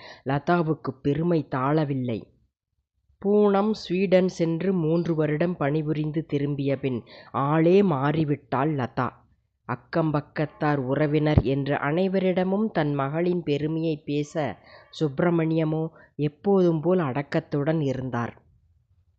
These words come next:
ஒரு நாள் மகளின் திருமணம் பற்றி சுப்பிரமணியம் பேச்சை ஆரம்பிக்க, தான் விரும்புவதாக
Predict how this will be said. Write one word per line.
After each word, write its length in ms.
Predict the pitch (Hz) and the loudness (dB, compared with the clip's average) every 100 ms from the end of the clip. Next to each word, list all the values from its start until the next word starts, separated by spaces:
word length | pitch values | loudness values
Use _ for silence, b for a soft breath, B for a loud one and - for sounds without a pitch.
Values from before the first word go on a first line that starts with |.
| - | -4
ஒரு 240 | 143 156 | 0 0
நாள் 280 | 151 160 196 | 0 2 2
மகளின் 560 | 170 131 147 185 185 170 | 2 0 0 0 2 0
திருமணம் 560 | 156 160 185 175 165 | 0 0 0 0 0
பற்றி 300 | 156 151 - 175 | -2 -6 -4 -6
சுப்பிரமணியம் 840 | - 131 160 175 151 147 147 139 | -4 -4 -2 0 0 -2 -2 -2
பேச்சை 440 | 139 147 - 165 151 | -2 -2 0 0 2
ஆரம்பிக்க, 840 | 120 139 143 139 - 175 160 120 b b b b - | 2 0 0 -4 -2 0 0 -2 b b b b -4
தான் 280 | 156 151 | 0 0
விரும்புவதாக 1200 | 143 160 185 196 190 180 160 160 160 147 185 160 | 0 0 2 2 2 2 2 0 0 0 0 0